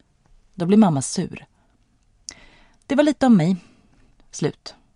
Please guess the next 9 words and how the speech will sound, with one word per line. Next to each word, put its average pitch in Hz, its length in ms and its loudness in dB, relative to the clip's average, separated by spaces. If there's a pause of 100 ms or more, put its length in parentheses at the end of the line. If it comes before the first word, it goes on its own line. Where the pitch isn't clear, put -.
(580)
Tova 160 300 0
Nilsson. 143 480 -4 (1000)
Wow, 151 400 -6 (480)
jag 156 100 -4
har 160 80 0
skrivit 165 340 0
en 160 80 0
hel 135 160 -2
sida. 139 400 -6